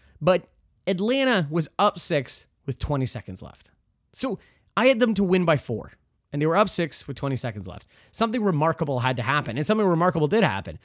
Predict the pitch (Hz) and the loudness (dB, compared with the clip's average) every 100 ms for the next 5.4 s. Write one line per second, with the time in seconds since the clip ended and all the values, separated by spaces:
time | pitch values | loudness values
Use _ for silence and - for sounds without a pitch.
0 | - - 160 165 151 160 139 151 127 135 | -12 -2 0 2 2 0 -2 -2 -2 0
1 | 175 143 165 147 - - 156 147 139 131 | 0 0 -2 -2 -4 -2 -2 0 0 0
2 | 131 - 135 131 - - - 147 156 151 | -2 -2 -2 -4 -8 -8 -2 2 2 0
3 | - 143 - 185 139 190 170 147 156 190 | -4 -4 6 6 6 4 4 4 4 2
4 | - 180 190 180 - - 208 170 123 117 | 2 2 2 0 -2 0 2 4 2 2
5 | 202 214 196 | 2 4 2